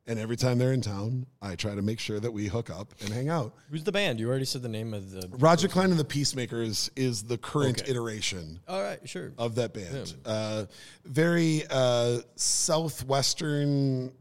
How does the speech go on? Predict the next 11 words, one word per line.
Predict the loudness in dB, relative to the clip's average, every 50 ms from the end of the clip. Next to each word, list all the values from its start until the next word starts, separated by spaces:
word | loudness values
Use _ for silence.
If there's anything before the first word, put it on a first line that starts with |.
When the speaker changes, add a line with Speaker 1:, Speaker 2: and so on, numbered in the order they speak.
| _ _ _ _ _ _ _ -6 -2
Speaker 1:
Arizona | 0 0 2 2 2 2 0 2 2 2 2 2 0 0
slash | 0 -2 -2 -2 -2 -2 -2 -4 -4
border | -2 -2 0 0 2 0 0
of | 0 -2 -4
Mexico-esque | -6 -4 -4 -4 -4 -4 -2 -2 -2 0 0 -2 -4 -6 -8 -8 -4 -2 -4 -4 -4 -6
music. | -8 -6 -4 -4 -6 -8 -10 -12
Speaker 2:
Mm. | -10 -8 -6 -6 -6 -8 -10 -14 _ _ _ _ _ _ _ 0
Speaker 1:
Lots | 2 2 2 2 2 2
of | 2 0 0 -2 -6 -8 -10 -8
Speaker 2:
Yeah. | -6 -6 -6 -6 -6 -10 -14 -20 _ _ _ _ _ _ _ _ -20 -20 -20 -10 -2
Speaker 1:
good | 2 4 6 8 8 6 6 4 2 0 -2 -4 -4 -10